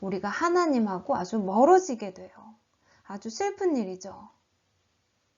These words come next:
하나님은 우리가 이렇게 죄, 죄와 사탄한테 괴롭힘을 당하고 그것 때문에 하나님과 멀어지고 슬퍼하고 울고 있을 때 하나님은 내버려 두실까요?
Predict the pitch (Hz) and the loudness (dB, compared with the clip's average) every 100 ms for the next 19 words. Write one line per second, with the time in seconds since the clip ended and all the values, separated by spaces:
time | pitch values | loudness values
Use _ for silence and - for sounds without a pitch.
0 | _ _ _ _ _ _ _ _ _ - | _ _ _ _ _ _ _ _ _ -20
1 | - - - 311 311 294 277 262 262 240 | -20 -16 8 10 12 12 10 8 8 6
2 | 247 285 277 214 220 220 233 220 220 214 | 6 6 6 4 0 -4 -2 0 -2 -2
3 | - 226 240 - - - 226 247 254 262 | 2 4 4 0 -10 -2 2 4 4 2
4 | 392 - 427 370 277 262 233 - - - | -6 0 2 2 0 -2 -6 -10 -20 -20
5 | _ - 285 370 370 349 302 226 202 185 | _ 2 4 4 2 2 2 0 -2 -2
6 | 175 - - _ _ _ - 269 277 277 | -6 -14 -20 _ _ _ -6 4 4 4
7 | 277 254 254 277 359 349 320 269 247 214 | 0 0 -4 -4 -2 -2 -2 0 2 4
8 | 240 277 226 214 - - _ - - 403 | 4 4 0 -8 -12 -20 _ -16 -6 -6
9 | - 370 294 220 185 - 277 320 339 320 | 0 0 0 -4 -6 -4 -2 0 2 0
10 | 285 254 208 233 294 330 285 247 214 233 | -2 -8 -8 -8 -8 -6 -4 -2 0 2
11 | 285 277 269 208 233 226 185 185 339 | 2 0 -2 -10 -12 -8 -8 -6 -8